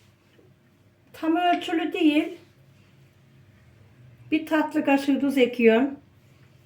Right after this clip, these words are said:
Çocuk yemediği için baharat atamıyorum. Çocuğunkunu yapıp sonra biraz bir iki baharat ekleyeceğim. Burada bir öne iki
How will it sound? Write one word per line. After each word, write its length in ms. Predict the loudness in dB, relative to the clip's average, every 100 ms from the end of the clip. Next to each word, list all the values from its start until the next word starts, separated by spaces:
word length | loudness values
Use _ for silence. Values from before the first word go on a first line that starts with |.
| _ _ _ _
Çocuk 400 | -2 0 0 -2
yemediği 480 | -2 0 0 2 0
için 240 | 2 4 4
baharat 400 | 4 2 2 0
atamıyorum. 680 | 0 2 4 4 4 2 -2 -8 -14 -18 -20 _ _ _ -8 -4
Çocuğunkunu 520 | -2 2 2 2 2
yapıp 400 | 2 0 -4 -6
sonra 580 | -2 2 4 2 -2 -8 _ _ -20 _ _ -20 _ _ _
biraz 340 | -2 0 0 -4 -14 -18 -20 _ _
bir 180 | -6 -4
iki 340 | -4 -4 -4 -6 -12 -16 _ _ _
baharat 440 | -2 0 0 -2 -4
ekleyeceğim. 680 | -6 -8 -10 -6 -6 -6 -12 _ _ _ _ _ _ _ _ _ -14 -14 -10 -12 -12 -18 _ _ _ _ _ _ _ -6
Burada 380 | -4 -2 -2 -2
bir 100 | 0
öne 420 | 2 4 2 -2
iki 520 | -6 -2 0 0 -4